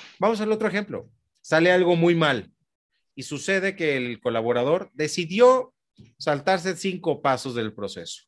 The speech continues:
¿De quién es la responsabilidad? Ahora sí, es del colaborador. Si él decide por, am, criterio propio,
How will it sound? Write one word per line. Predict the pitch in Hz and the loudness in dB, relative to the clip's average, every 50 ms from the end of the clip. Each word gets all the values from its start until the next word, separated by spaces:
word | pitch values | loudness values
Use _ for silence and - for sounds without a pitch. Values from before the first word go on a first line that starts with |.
| _ _ _ _ _ _ _ _ _ _ _ _ _ _ _ _ _ _ _ _ _ _ _ | _ _ _ _ _ _ _ _ _ _ _ _ _ _ _ _ _ _ _ _ _ _ _
¿De | 120 110 | -14 -8
quién | - 156 160 | -6 -6 -6
es | 170 | -4
la | 170 165 | -6 -6
responsabilidad? | 160 147 143 156 143 - 143 143 147 151 156 156 147 - _ _ _ _ _ _ _ _ _ _ _ _ _ _ - - _ _ _ _ _ _ _ _ _ _ _ _ _ _ _ _ _ _ _ _ | -8 -8 -12 -14 -12 -12 -12 -12 -10 -12 -12 -14 -16 -20 _ _ _ _ _ _ _ _ _ _ _ _ _ _ -20 -20 _ _ _ _ _ _ _ _ _ _ _ _ _ _ _ _ _ _ _ _
Ahora | - 87 87 87 90 92 92 | -16 -14 -14 -12 -12 -14 -14
sí, | - - - 247 254 _ _ _ _ _ _ _ - - - - - - | -16 -18 -18 -20 -20 _ _ _ _ _ _ _ -18 -14 -10 -10 -8 -8
es | - - - - | -8 -10 -8 -10
del | 185 - | -10 -8
colaborador. | - 165 160 147 107 95 87 87 110 139 139 - _ _ _ _ _ | -6 -6 -6 -6 -6 -8 -8 -8 -8 -10 -12 -16 _ _ _ _ _
Si | - - 107 | -12 -8 -6
él | 101 104 | -6 -4
decide | 110 135 113 - - 127 117 113 123 123 | -6 -6 -8 -8 -8 -8 -6 -6 -6 -8
por, | - _ - 139 135 147 160 175 180 - - _ _ _ _ _ - - _ _ _ - | -8 _ -4 -2 2 2 2 2 0 -4 -12 _ _ _ _ _ -20 -20 _ _ _ -6
am, | 110 104 101 98 98 95 92 92 90 90 87 - - - _ _ _ _ _ _ _ _ _ _ _ _ _ _ _ _ | -4 -2 -2 -2 -2 -4 -4 -6 -8 -12 -14 -18 -20 -20 _ _ _ _ _ _ _ _ _ _ _ _ _ _ _ _
criterio | - 104 104 - 117 117 123 113 | -12 -10 -4 -2 -2 -2 -2 -4
propio, | - 127 143 139 - 180 190 277 269 | -4 -6 -6 -6 -6 -10 -10 -10 -12